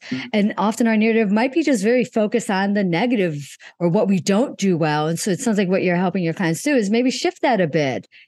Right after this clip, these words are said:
Speaker 2: you know,
Speaker 1: Mm-hmm.
Speaker 2: giving yourself some credit and things like that. So
Speaker 1: Yeah,
Speaker 2: that's
Speaker 1: totally. And I
Speaker 2: key.
Speaker 1: know that, and I know that you've had some experience with narrative therapy too, right, Nikki?
Speaker 2: Yeah, yeah. I'm a big fan. I'm very big fan for sure.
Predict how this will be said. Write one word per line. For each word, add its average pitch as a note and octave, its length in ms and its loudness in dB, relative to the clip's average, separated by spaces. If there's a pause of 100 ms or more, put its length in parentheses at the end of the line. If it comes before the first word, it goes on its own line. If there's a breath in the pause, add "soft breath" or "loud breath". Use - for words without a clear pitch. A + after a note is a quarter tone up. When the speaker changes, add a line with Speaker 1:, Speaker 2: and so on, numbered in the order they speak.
(120)
Speaker 2:
you G3 80 -2
know, G3+ 60 0
Speaker 1:
Mm-hmm. D#3 100 -2
Speaker 2:
giving A#3 260 2
yourself F#3 300 0
some D#3+ 160 -6
credit C#3 440 -6
and D3+ 140 -14
things D#3 260 -10
like C#3+ 220 -10
that. C3 320 -10
So - 140 -8
Speaker 1:
Yeah, E3 120 2
Speaker 2:
that's G3+ 120 -2
Speaker 1:
totally. D#3 220 4
And B2+ 100 4
I - 20 2
Speaker 2:
key. D3+ 60 2
Speaker 1:
know E3+ 120 0
that, C#3 240 -2 (300)
and D3 120 2
I F3+ 40 4
know G3 140 2
that G3 140 2
you've E3+ 160 0
had D3 180 0
some C3+ 180 0
experience C3 540 -2
with B2 100 0
narrative A#2 380 0
therapy A2 260 -2
too, B2+ 220 0
right, G#2+ 160 -2
Nikki? C3+ 360 0
Speaker 2:
Yeah, B3 460 2
yeah. A3+ 340 2
I'm B3 140 4
a B3+ 60 2
big B3+ 200 2
fan. G3 360 0
I'm E3 80 -2
very F#3 280 0
big D3+ 220 -4
fan B2+ 380 -4
for D#3 160 -6
sure. C3 640 -4